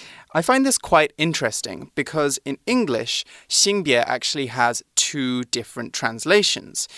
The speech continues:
性别 can be both gender and sex. And we often actually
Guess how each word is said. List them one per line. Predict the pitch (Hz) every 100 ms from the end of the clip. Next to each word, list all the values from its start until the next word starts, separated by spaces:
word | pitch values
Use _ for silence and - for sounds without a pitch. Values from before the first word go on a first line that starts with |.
| -
性 | - 190 196
别 | 160 120 123
can | - 143
be | 120 123 120
both | 120 123 120 110 - -
gender | - 180 165 117 151 _ _ -
and | 127 123 123 -
sex. | - 185 - - - - - - -
And | 156 160 160
we | 180 175
often | 226 - -
actually | 165 - 185 170 147